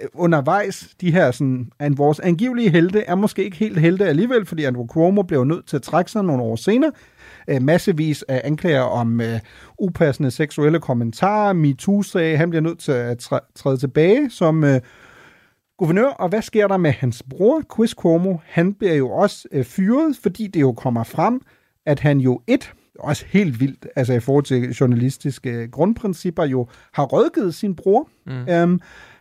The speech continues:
Speaker 1: i forhold til, hvad skal han gøre? Er der andre sager undervejs? Og forhørt sig lidt blandt sit netværk af,
Speaker 2: Mm.
Speaker 1: i mediebranchen.
Speaker 2: En,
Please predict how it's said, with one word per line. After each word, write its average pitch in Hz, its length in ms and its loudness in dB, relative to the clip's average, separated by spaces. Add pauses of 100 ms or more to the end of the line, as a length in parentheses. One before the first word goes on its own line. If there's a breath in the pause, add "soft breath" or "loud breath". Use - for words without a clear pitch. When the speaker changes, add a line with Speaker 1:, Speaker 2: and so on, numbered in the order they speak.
(160 loud breath)
Speaker 1:
i 170 60 0
forhold 190 340 4
til, 147 400 0
hvad 156 200 -6
skal 185 200 -4
han 165 140 0
gøre? 151 420 4
Er 131 80 0
der 139 180 2
andre 185 240 -2
sager 208 400 -4
undervejs? 170 680 -2
Og 156 80 -4
forhørt 165 420 -2
sig 170 140 2
lidt 160 180 2 (120)
blandt 139 220 0
sit 156 220 -12
netværk 147 760 -2
af, 127 220 -2
Speaker 2:
Mm. 120 80 -6
Speaker 1:
i 143 40 2
mediebranchen. 156 880 2 (160 loud breath)
Speaker 2:
En, 156 140 -4